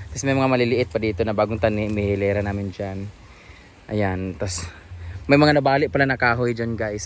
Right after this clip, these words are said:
Ayan, nabali yung kahoy namin, guys. Ayan, oh. Ayan, dalawa yung sanga dyan na malalaki. Yung isa is nabali.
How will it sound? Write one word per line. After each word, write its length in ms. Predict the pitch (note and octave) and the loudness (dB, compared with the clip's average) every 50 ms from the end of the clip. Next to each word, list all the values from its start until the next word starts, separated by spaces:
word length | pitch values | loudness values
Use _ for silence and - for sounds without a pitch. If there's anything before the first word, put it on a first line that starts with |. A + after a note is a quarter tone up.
| - | -4
Ayan, 160 | A#2 A#2+ B2+ B2 | -2 -2 0 0
nabali 400 | A#2+ G#2+ A2 A2 A2 A#2+ A2+ A#2+ | 0 0 2 0 0 0 -2 -2
yung 80 | A2+ | -2
kahoy 240 | A2 G#2+ G#2 G#2+ A2 | -2 -2 -2 0 -2
namin, 320 | A2 A2 G#2+ G#2+ G#2+ G#2 | -2 -2 -4 -4 -6 -4
guys. 160 | G2+ G2+ G2+ - | -4 -6 -4 -4
Ayan, 240 | - G#2 G#2+ G#2 G#2 G2+ | -4 -6 -4 -6 -6 -6
oh. 80 | G2 F#2+ - - - - - - - - - | -8 -8 -10 -12 -18 -20 -20 -18 -16 -8 0
Ayan, 240 | A#2 A#2+ A2+ A2+ A2 | 4 4 4 6 6
dalawa 320 | A#2 A#2+ B2+ C3+ C#3+ D3+ | 4 8 8 8 8 8
yung 80 | D#3 C#3+ | 4 4
sanga 320 | B2+ - B2+ A#2+ A#2+ A#2 | 2 0 2 2 2 0
dyan 240 | A2 A#2+ F#2+ A2+ A#2 | 0 0 0 2 2
na 80 | A#2 A2+ | 2 0
malalaki. 480 | A2 A2 A2 A2 A2 G#2 - - A2+ | 0 0 2 0 0 0 0 -2 0
Yung 160 | A2 A2 G#2+ A2 | 0 0 -2 -2
isa 240 | G#2+ - A#2 A2+ | -2 0 0 0
is 160 | G2+ G#2+ - A2+ | 0 -2 -4 -4
nabali. 480 | G#2+ G2 G#2 G2+ G2+ G2 G#2 F2 - | -2 0 0 0 0 0 -2 -6 -6